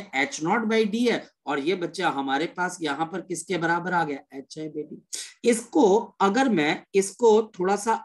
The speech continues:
आगे की तरफ को लेके चला जाऊँ, यहाँ पर देखिए सब बच्चे, यहाँ पर देखिए इसको, अगर मैं इसको यहाँ पर जोड़ देता हूँ तो बताओ ये वाली length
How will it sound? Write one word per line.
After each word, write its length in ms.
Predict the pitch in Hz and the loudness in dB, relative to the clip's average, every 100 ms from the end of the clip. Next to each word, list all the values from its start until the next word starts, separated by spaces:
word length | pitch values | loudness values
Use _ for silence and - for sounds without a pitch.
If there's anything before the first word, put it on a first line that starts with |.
| - | -2
आगे 300 | 165 175 202 | -2 0 -2
की 120 | 202 | -2
तरफ 280 | - 175 160 | -8 -8 -10
को 80 | - | -8
लेके 300 | 156 151 160 | -4 -4 -6
चला 240 | 147 135 123 | -12 -16 -18
जाऊँ, 180 | 127 - 196 | -20 -14 -6
यहाँ 160 | 202 | -6
पर 140 | 180 139 | -6 -10
देखिए 320 | 131 - 131 | -12 -14 -16
सब 200 | - 170 | -14 -12
बच्चे, 300 | 143 - - _ | -14 -16 -20 _
यहाँ 200 | 160 170 | -12 -12
पर 160 | 160 127 | -12 -16
देखिए 340 | 123 - - _ | -18 -20 -20 _
इसको, 260 | 165 - _ _ _ _ | -16 -16 _ _ _ _
अगर 180 | 160 196 | -8 -4
मैं 100 | 202 | -2
इसको 220 | 196 - | -4 -6
यहाँ 300 | 190 143 147 | -8 -6 -8
पर 160 | 160 180 | -8 -10
जोड़ 220 | 147 139 | -10 -14
देता 240 | - - _ | -14 -20 _
हूँ 120 | _ _ - _ | _ _ -20 _
तो 80 | 208 | 0
बताओ 320 | 190 196 226 247 - | 2 4 2 2 -4
ये 260 | 143 156 247 | 0 4 4
वाली 260 | 233 226 208 | 4 4 4
length 280 | 165 196 | 4 0